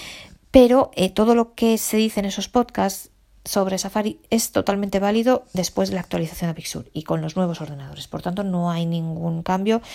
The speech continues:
y son perfectamente válidos aunque estén grabados antes. Entonces, simplemente quería haceros esa, precisar eso, que aunque, eh, oigáis cuando salga Big Sur, porque están grabados antes, es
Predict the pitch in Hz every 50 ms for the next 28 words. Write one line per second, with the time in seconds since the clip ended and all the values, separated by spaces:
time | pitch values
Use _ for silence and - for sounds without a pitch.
0 | - - - - - - - 220 - - 190 185 180 202 202 - 196 - - 175
1 | 175 170 170 180 185 196 208 208 - 196 175 170 170 - - 165 165 165 151 143
2 | 143 143 135 - 151 139 139 - - - 135 151 - 160 - 156 - - - 156
3 | - 170 160 160 170 180 180 175 160 160 165 180 208 - - - - - - -
4 | - - - - - - 180 - - 175 190 185 185 - 196 185 - - 185 180
5 | 175 175 170 175 - 185 180 170 170 - - 208 208 196 185 190 - 180 - -
6 | 139 143 147 151 - - 156 147 156 151 - - - - 156 147 147 147 143 143
7 | 143 143 143 - - - 147 147 147 - 156 165 175 180 175 - - - - -
8 | - 190 190 190 190 - 233 262 269 269 262 254 - - 262 247 - 190 - -
9 | 156 - 165 160 165 165 170 175 175 175 202 196 220 220 - - - - 165 -
10 | -